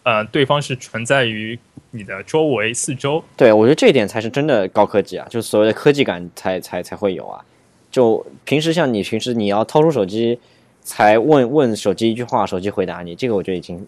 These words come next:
Speaker 2: 就是
Speaker 1: 是不是感觉有点像 Iron Man 里面的那个 Jobs？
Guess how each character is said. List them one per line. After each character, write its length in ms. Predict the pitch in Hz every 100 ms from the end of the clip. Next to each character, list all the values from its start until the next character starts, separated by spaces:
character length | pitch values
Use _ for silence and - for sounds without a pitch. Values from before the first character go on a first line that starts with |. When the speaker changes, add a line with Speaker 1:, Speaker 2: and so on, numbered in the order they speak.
| _
Speaker 2:
就 180 | - 104
是 120 | -
Speaker 1:
是 100 | -
不 60 | 220
是 60 |
感 160 | - 139
觉 80 | 147
有 80 | 160
点 160 | 120
像 260 | - 139 120
Iron 220 | 131 139
Man 220 | 131 117
里 20 | 107
面 140 | 104
的 60 | 107
那 120 | 110
个 120 | 107
Jobs？ 460 | 120 120 110 -